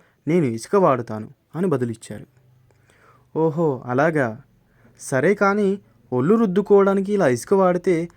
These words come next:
అది కొంచెం కళ్ళులో పడి చాలా బాధ కలిగిస్తుంది కదా, అందుకే అడిగాను"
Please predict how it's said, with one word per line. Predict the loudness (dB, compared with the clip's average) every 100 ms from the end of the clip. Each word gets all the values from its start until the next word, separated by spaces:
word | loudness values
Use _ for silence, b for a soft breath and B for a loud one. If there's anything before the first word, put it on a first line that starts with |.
| b -4
అది | -4
కొంచెం | 0 -2 0 -2
కళ్ళులో | -2 -2 2 2
పడి | 2 0 0 -4 b b b -4
చాలా | 0 0
బాధ | 0 0 -2
కలిగిస్తుంది | 0 -2 -2 -6 -8
కదా, | -6 -6 -8 -12 _ _ _ _ _ -14
అందుకే | -8 -6 0 2
అడిగాను" | 2 0 -2 -6